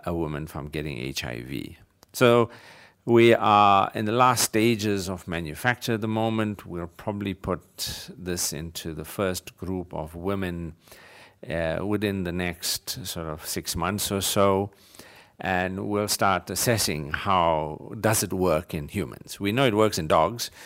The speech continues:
We tested it there. But, you know, putting something in humans is a very different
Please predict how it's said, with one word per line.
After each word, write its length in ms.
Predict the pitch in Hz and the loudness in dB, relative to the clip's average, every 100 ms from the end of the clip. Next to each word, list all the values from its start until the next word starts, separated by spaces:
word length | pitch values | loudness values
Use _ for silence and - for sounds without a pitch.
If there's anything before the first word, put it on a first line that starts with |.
| - | -14
We 80 | - | -10
tested 440 | 80 101 - 87 78 | -4 -2 0 -2 -4
it 160 | 67 | -6
there. 300 | 65 76 127 - _ | -6 -6 -6 -8 _
But, 260 | - 87 - - _ _ - - - | -2 -2 -2 -20 _ _ -20 -20 -10
you 120 | - | -8
know, 100 | 78 | -6
putting 340 | - 135 131 | 2 2 2
something 300 | 117 120 110 | 0 -2 -2
in 100 | 104 | -4
humans 460 | 101 113 110 101 90 | -4 -4 -4 -6 -6
is 80 | 82 | -8
a 80 | |
very 180 | 85 92 | -4 -4
different 800 | 87 92 87 80 69 - - - | -4 -8 -8 -10 -10 -10 -10 -12